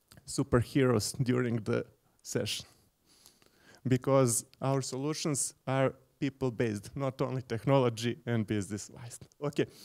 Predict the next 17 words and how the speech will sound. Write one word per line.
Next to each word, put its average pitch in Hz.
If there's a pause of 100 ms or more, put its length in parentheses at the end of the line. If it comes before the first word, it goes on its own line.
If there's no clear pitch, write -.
(140)
so 143
from, 127 (540)
let's 151
say, 135 (1400)
definition 147
perspective, 151 (240)
what 143
is 139
Red 139
Lake 139
Azure? 139 (460)
I 139
have 160
to 147
explain 160
that 147
red. 160